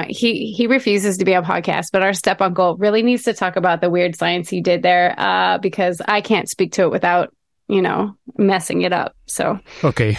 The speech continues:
Speaker 2: <laughs> Maybe we won't go down the rabbit hole of dog eggs, but
Speaker 1: <laughs>
Speaker 2: for dog milk, I'm kinda surprised, but I guess I shouldn't be surprised because
Speaker 1: <laughs>
Speaker 2: dogs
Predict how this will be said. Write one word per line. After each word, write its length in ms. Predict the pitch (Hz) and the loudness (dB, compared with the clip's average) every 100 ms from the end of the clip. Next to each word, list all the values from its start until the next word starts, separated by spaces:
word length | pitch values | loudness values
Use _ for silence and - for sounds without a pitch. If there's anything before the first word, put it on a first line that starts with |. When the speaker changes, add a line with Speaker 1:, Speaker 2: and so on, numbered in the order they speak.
| 147 | 0
Speaker 2:
<laughs> 80 | 170 | 2
Maybe 340 | 139 151 165 | 2 2 2
we 240 | 147 139 | 2 2
won't 420 | 156 151 139 147 143 | 0 0 2 2 2
go 140 | 139 | 2
down 220 | 127 131 | 2 2
the 80 | 120 | 2
rabbit 240 | 120 123 143 | 2 2 -2
hole 300 | 131 120 - | -2 0 2
of 400 | 127 113 107 - - 151 131 | 2 2 0 -6 -16 -12 -2
dog 320 | 127 113 110 | 2 2 0
eggs, 320 | 147 110 104 233 | 0 0 0 2
but 260 | 302 - 294 277 - - | 4 4 4 0 -4 -12
Speaker 1:
<laughs> 300 | - - - | -12 -12 -14
Speaker 2:
for 300 | - 147 139 | -2 2 2
dog 540 | 139 127 170 196 208 131 | 0 -2 2 4 4 2
milk, 460 | 117 151 123 - - | 2 4 2 -2 -4
I'm 280 | 127 127 117 | 0 0 0
kinda 340 | - 151 135 | 0 2 2
surprised, 640 | - - - 165 170 156 127 | 0 -6 0 2 4 2 2
but 80 | |
I 80 | 120 | 2
guess 180 | 120 123 | 2 0
I 60 | 117 | 0
shouldn't 240 | 135 143 | 0 2
be 100 | 135 | 2
surprised 500 | - 135 139 135 131 | 0 2 2 4 2
because 400 | - 127 117 113 - - | 2 2 2 0 -10 -20
Speaker 1:
<laughs> 180 | _ - | _ 0
Speaker 2:
dogs 300 | 131 135 | 2 2